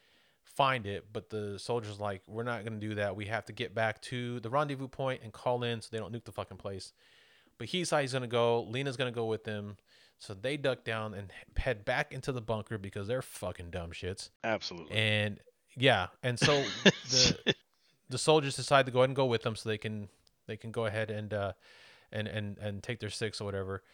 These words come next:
Speaker 2: He's
Speaker 1: Oh, no,
Speaker 2: struggling.
Speaker 1: two
Speaker 2: he,
Speaker 1: of
Speaker 2: he's struggling here, folks. I'm telling you because, yeah,
Speaker 1: No, no, no,
Speaker 2: there's a
Speaker 1: no.
Speaker 2: whole lot of boring shit going on here.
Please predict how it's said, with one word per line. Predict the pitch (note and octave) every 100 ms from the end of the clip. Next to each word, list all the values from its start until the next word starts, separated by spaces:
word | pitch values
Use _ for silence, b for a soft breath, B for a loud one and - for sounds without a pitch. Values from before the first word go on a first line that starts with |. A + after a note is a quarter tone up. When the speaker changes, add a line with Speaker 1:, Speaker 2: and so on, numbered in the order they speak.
| b
Speaker 2:
He's | C3 B2 -
Speaker 1:
Oh, |
no, | D3+
Speaker 2:
struggling. | B2+
Speaker 1:
two | -
Speaker 2:
he, | E3
Speaker 1:
of | D3
Speaker 2:
he's | B2 B2
struggling | - C#3 A#2+ A#2+
here, | G#2 A2+
folks. | - A2 G#2 -
I'm | G#2
telling | - A2+ A2+
you | A2
because, | G#2+ - G2+ F#2 F2+ D2+
yeah, | G2
Speaker 1:
No, | E3
no, |
no, | F3
Speaker 2:
there's | D#3+
a | C#3+
Speaker 1:
no. |
Speaker 2:
whole | C3 D3+
lot | C#3+ B2+
of | G2+
boring | B2 B2+ B2
shit | G#2+ B2 A2+ -
going | G2+ F#2 F2
on | F2 E2+
here. | F2